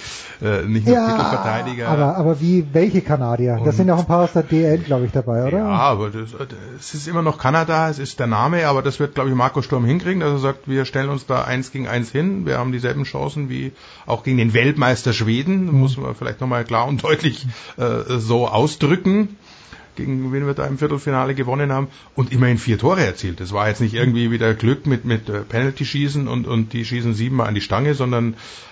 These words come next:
Speaker 1: eigentlich ein verdienter, verdienter Erfolg. Von daher gehst du mit, äh, breiter Brust und Selbstvertrauen rein. Die Kondition stimmt, hat man gesehen, dass sie gegen die Schweden, äh, zwar natürlich nachgelassen haben, aber nicht eingebrochen sind
Speaker 2: Mhm.
Speaker 1: im, im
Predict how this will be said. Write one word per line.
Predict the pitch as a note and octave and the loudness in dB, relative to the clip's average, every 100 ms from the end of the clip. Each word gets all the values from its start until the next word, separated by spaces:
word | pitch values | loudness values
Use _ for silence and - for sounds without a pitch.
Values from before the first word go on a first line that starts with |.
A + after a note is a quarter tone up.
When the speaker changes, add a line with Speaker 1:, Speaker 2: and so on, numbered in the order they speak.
| - | -8
Speaker 1:
eigentlich | G2+ A#2+ A#2 | -4 -2 -2
ein | A#2 | -2
verdienter, | A#2+ A2+ D3+ D#3 C3 A2+ F#2 - | 0 2 2 4 4 2 -2 -10
verdienter | - A2 B2 C3+ | -4 -2 -2 -2
Erfolg. | G#2+ F#2+ G#2 A#2+ - - - - - | -2 -4 -2 -2 -2 -8 -20 -20 -10
Von | - A2+ | -4 0
daher | G2+ A2+ B2 | 2 2 2
gehst | B2+ B2+ - | 0 -4 0
du | C3 | 2
mit, | A#2 A2+ A2+ A#2+ | 4 2 0 -6
äh, | G2 - | -6 -6
breiter | G#2+ F#2+ C#3+ C3+ | -4 -4 -2 0
Brust | G#2+ B2+ F#3 - | 2 0 -2 -4
und | B2 | -2
Selbstvertrauen | A2+ B2 - B2 G#2+ G#2+ | -2 -2 -4 -2 0 2
rein. | F#2+ A2+ F3+ F3+ | 2 0 0 -4
Die | C#3+ | -2
Kondition | B2+ C3+ - C3 C3 C3+ | 0 0 0 0 0 0
stimmt, | - C3+ G#3+ F#3 | 2 2 2 0
hat | C#3 | 0
man | B2+ | 0
gesehen, | A#2 A#2 D#3+ F#3+ - - - | 0 2 0 -2 -8 -20 -8
dass | A#2 | -6
sie | C3+ | -4
gegen | B2+ B2+ | -2 0
die | A2+ | 0
Schweden, | A2+ B2+ B2+ B2 A#2 A#2 | -2 0 2 2 0 -4
äh, | A2 - - - | -12 -18 -18 -12
zwar | - G#2 G#2+ F#2+ - - - _ _ - - | -4 -2 -2 -4 -12 -20 -20 _ _ -20 -10
natürlich | B2 A2 - C#3 C#3+ | -2 -2 2 2 2
nachgelassen | A#2 G2+ C3 - D3 D3 D#3 D3+ | 2 2 2 0 2 2 0 0
haben, | D3+ | 0
aber | C#3 A#2+ | 0 0
nicht | A#2 A2 | 0 0
eingebrochen | A2 A#2+ B2+ C3+ D3+ C#3 | 0 2 2 0 0 2
sind | C#3 C3+ | 4 4
Speaker 2:
Mhm. | |
Speaker 1:
im, | D3 D3 | 2 -2
im | - C#3 C#3+ | -4 -4 -4